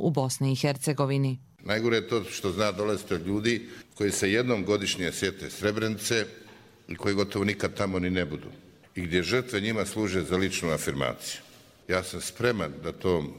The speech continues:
Speaker 2: događaju dam puni dignitet, puno poštovanje, pa evo i da budem prisutan ako to bude događaj u kome se posvećuje pažnja žrtvama i koji je onda okrenut za budućnost.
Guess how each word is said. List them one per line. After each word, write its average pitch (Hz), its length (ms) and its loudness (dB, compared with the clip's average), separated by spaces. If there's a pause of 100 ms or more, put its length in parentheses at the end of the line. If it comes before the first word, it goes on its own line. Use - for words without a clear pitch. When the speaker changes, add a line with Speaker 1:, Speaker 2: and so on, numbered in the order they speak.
Speaker 2:
događaju 87 460 0
dam 87 320 0
puni 101 400 0 (240)
dignitet, 92 560 -2
puno 101 200 2
poštovanje, 90 600 0
pa 80 80 -4
evo 92 140 2
i 90 60 2
da 90 80 0
budem 120 300 2
prisutan 117 440 0
ako 117 240 -2
to 123 160 -4
bude 113 240 0
događaj 117 640 2 (320)
u 92 60 -14
kome 101 280 0
se 92 140 -4
posvećuje 95 720 0
pažnja 90 380 0
žrtvama 117 640 0 (480)
i 95 60 -6
koji 104 280 2
je 104 80 2
onda 107 260 2
okrenut 107 340 -2
za 104 120 0
budućnost. 87 680 0